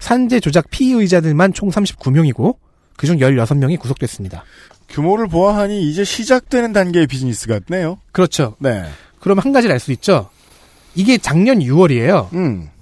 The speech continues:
Speaker 1: 박근혜 정부 시절에는 이걸 그냥 소문으로만 알고 있으면서도 가짜 산재를 하지 말라 뭐 그런 광고를 냈다는 얘기죠.
Speaker 2: 잡지 않았다.
Speaker 1: 혹은 뭐 실태 조사나 뭐 수사 같은 것도 잘 하지, 하지 않았다.
Speaker 2: 음.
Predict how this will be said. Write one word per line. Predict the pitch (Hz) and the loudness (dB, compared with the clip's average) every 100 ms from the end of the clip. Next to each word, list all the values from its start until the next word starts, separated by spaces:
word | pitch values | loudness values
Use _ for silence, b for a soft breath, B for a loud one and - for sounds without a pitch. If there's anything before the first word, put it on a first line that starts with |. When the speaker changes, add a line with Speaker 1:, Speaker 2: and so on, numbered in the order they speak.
| - _ | -20 _
Speaker 1:
박근혜 | - 139 226 226 | -6 -4 -2 0
정부 | 165 160 180 | 0 0 0
시절에는 | 196 190 180 170 139 | 0 0 0 0 -2
이걸 | 143 151 | -2 -2
그냥 | 135 123 | -2 -2
소문으로만 | - 302 330 311 285 247 | 2 4 4 2 0 0
알고 | 143 147 160 | 0 0 0
있으면서도 | 143 - 165 156 139 151 143 135 | -2 -2 -2 0 0 0 0 -2
가짜 | - 135 - | -4 -6 -2
산재를 | 147 139 131 123 120 110 101 b b b b | -2 0 -2 -4 -4 -6 -10 b b b b
하지 | - 180 185 | -6 -2 0
말라 | 135 135 123 | 0 0 0
뭐 | 113 107 | -2 -2
그런 | 135 131 | -2 -2
광고를 | - 123 120 117 | -6 -6 -4 -6
냈다는 | 101 113 | -6 -8
얘기죠. | 101 92 113 104 | -8 -10 -10 -10
Speaker 2:
잡지 | - 131 - 165 | -6 -6 2 2
않았다. | 139 156 151 117 - _ _ _ _ _ _ - | 4 2 2 0 -2 _ _ _ _ _ _ -8
Speaker 1:
혹은 | 175 208 269 - _ | -4 -2 -2 -6 _
뭐 | 131 127 | -4 -2
실태 | 277 - 269 | 0 0 0
조사나 | 226 214 190 170 143 | 0 0 0 2 0
뭐 | 120 156 | -2 -6
수사 | - 208 226 | -4 -2 0
같은 | 190 160 | -2 -4
것도 | 139 | -6
잘 | 120 151 | -4 -2
하지, | 208 - B | -2 -4 B
하지 | B 214 190 | B -2 -2
않았다. | 101 - 143 _ 131 | -4 -8 -10 _ -4
Speaker 2:
음. | 139 | -2